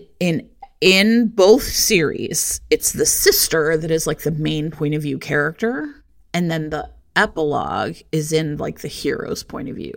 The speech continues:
So you get Mad Rogan's point of view for a couple of books, just in the epilogue. And then you get, um, Alessandro Segredo's point of view in the second set of three books. And I think that's, like, a really,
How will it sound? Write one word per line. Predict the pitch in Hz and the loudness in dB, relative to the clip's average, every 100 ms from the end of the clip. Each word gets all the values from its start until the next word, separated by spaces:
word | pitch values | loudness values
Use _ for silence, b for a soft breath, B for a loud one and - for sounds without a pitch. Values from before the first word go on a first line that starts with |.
| - | -8
So | - | -2
you | 160 | -2
get | 165 - | -2 -4
Mad | 170 160 156 175 | -4 -2 -2 0
Rogan's | 175 156 151 160 | 0 0 -2 -8
point | - 156 | -6 -4
of | 165 | -2
view | 175 123 135 214 - _ _ - | -2 -2 -2 -4 -8 _ _ -10
for | 160 | -4
a | 156 | -2
couple | 143 - 170 | -4 -4 -4
of | |
books, | 160 107 - - - - _ - | -2 -4 -4 -8 -8 -12 _ -16
just | - 151 - 185 | -6 -6 -2 -2
in | 202 | 0
the | 208 | 2
epilogue. | 165 156 151 143 135 151 214 - b b b b - | 0 0 0 0 0 -2 -4 -8 b b b b -2
And | 165 170 | 0 2
then | 151 151 160 | 2 2 0
you | 160 | -2
get, | 156 156 - - - - | -2 -2 -4 -10 -18 -2
um, | 156 151 139 143 156 - - | 0 0 -2 -4 -6 -10 -10
Alessandro | 156 160 - 151 151 170 | -8 -8 -8 -6 -4 -4
Segredo's | 185 240 247 339 214 160 - | -4 -4 -2 0 2 0 0
point | - 147 | -6 -4
of | 156 | -4
view | 147 151 | -4 -4
in | - | -2
the | 185 | -4
second | 196 233 240 - 156 - | -2 -4 -2 -4 -4 -6
set | - - 143 - | -6 -2 -2 -4
of | - | -10
three | - 156 151 | -10 -4 -4
books. | - 87 - - | -4 -8 -8 -2
And | 208 | 0
I | 233 | 0
think | 349 359 | -2 -4
that's, | 359 349 | -4 -2
like, | 359 359 | -4 -2
a | 262 | -2
really, | 233 233 233 233 240 247 | 2 2 4 2 0 -4